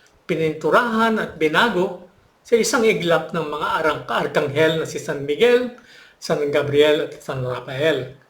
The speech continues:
kasama si San Francisco de Assis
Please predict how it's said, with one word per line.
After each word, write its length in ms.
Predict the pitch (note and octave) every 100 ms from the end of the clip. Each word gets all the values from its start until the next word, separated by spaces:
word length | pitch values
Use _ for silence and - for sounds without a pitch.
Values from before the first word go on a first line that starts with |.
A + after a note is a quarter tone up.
| _
kasama 560 | D#3 - F#3+ G#3+ G#3
si 160 | - E3+
San 240 | F3+ E3 -
Francisco 480 | D#3+ A#3 G3+ A3+
de 140 | G#3+ B3
Assis 500 | G3 - E3+ -